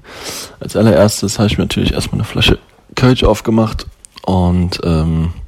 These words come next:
ja, dann erzähle ich mal, warum ich Coutinho mit dreihundertneunzig Punkten gewählt habe.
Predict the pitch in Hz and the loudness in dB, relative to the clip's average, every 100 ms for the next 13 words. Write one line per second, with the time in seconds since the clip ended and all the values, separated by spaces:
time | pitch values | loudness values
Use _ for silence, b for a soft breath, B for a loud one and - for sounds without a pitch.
0 | - - 76 104 - - - 69 71 82 | -12 -2 2 2 0 -8 -6 -2 -2 -2
1 | - - 107 - 98 90 85 92 98 92 | -4 -2 -2 0 0 0 0 0 0 -2
2 | - B B B B B - - - 131 | -8 B B B B B 0 0 2 2
3 | 113 92 - 90 95 90 87 87 - 98 | 4 2 0 0 0 0 -2 -2 -4 -4
4 | 85 87 90 92 87 80 90 | -4 -2 0 4 4 2 -2